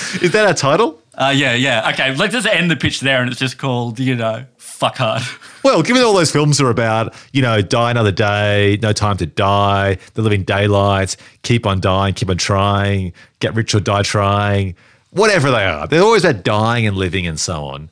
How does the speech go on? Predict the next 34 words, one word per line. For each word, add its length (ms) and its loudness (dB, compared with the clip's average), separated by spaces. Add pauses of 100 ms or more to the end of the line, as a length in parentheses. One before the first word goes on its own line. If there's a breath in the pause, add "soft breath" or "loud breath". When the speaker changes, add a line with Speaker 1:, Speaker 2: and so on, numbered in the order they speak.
Speaker 2:
Yeah. 280 -6 (180)
Speaker 1:
That, 180 0
perhaps 220 0
that's, 320 -2
<laughs> 0 -
that's 240 0
our 80 2
new 120 2
title. 540 -2
Speaker 2:
Great. 360 -2 (180)
I 100 2
love 220 2
it. 240 -10
That's 240 -4
it. 200 -4
Speaker 1:
Drink 200 2
hard, 200 2
fuck 200 0
hard. 360 2 (200)
Speaker 2:
There 160 -4
you 120 0
go. 440 0
A 100 0
young 260 2
James 220 -2
Bond 240 -2
hunts 220 -4
an 80 -4
old 160 -4
James 240 -8
Bond. 320 -12 (100)
Speaker 1:
Yeah. 200 0
Speaker 2:
It's 200 -14
great. 220 -8